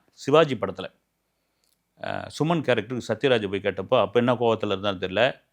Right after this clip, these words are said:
"என் கேரக்டர், சுமன் கேரக்டர்ல ரஜினி நடிக்கிறோம், ரஜினி கேரக்டர்ல நான் நடிக்கிறேன்" அப்படின்னு சொன்னதாக ஒரு தகவல். அதெல்லாம் மீறி ரெண்டு பேரும் ஒரு வயசு வந்தாச்சு, ரெண்டு பேருக்கும் ஒரு பக்குவம் வந்தாச்சு, ரெண்டு பேரும் உச்சத்தை கடந்தாச்சு,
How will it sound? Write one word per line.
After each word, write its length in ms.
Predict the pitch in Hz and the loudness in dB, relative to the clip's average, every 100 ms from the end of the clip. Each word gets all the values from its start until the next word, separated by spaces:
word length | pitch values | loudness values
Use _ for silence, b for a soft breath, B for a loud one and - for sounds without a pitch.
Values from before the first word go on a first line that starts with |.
| _ _ _ _ _ | _ _ _ _ _
"என் 260 | - 139 170 | 6 6 8
கேரக்டர், 420 | 156 165 139 117 | 8 8 8 4
சுமன் 240 | 110 160 185 | 4 2 2
கேரக்டர்ல 440 | 156 143 131 120 | 6 4 6 4
ரஜினி 300 | 117 135 147 | 4 4 2
நடிக்கிறோம், 420 | 117 98 135 156 | 2 0 2 4
ரஜினி 240 | 117 156 131 | 2 2 2
கேரக்டர்ல 320 | 117 110 104 | 2 2 -4
நான் 180 | 104 107 | -2 -2
நடிக்கிறேன்" 480 | 104 107 107 101 95 | -4 -2 -2 -2 -6
அப்படின்னு 160 | 110 | -14
சொன்னதாக 380 | - 113 113 104 | -8 -2 0 2
ஒரு 120 | 98 | 0
தகவல். 360 | - 98 98 - _ _ _ | 0 0 0 -4 _ _ _
அதெல்லாம் 380 | 95 101 120 135 | -2 2 4 2
மீறி 460 | 120 117 120 123 _ _ _ - | 0 0 -2 -6 _ _ _ -2
ரெண்டு 260 | 180 170 | 0 2
பேரும் 180 | 175 170 | 2 2
ஒரு 180 | 123 107 | 0 2
வயசு 400 | 113 127 110 104 | 0 0 -4 -4
வந்தாச்சு, 320 | 98 92 101 | -4 -6 -6
ரெண்டு 260 | 107 135 131 | -4 -2 0
பேருக்கும் 280 | 143 139 | 0 0
ஒரு 100 | 110 | -4
பக்குவம் 440 | 101 104 131 117 98 | -2 -4 -4 -4 -4
வந்தாச்சு, 220 | 98 104 | -6 -4
ரெண்டு 260 | 101 139 139 | -2 -2 2
பேரும் 200 | 160 139 | 2 2
உச்சத்தை 380 | 127 185 - | -2 -2 0
கடந்தாச்சு, 920 | 127 - - 123 113 104 - 151 - | 0 -2 -2 0 0 -2 0 -2 -2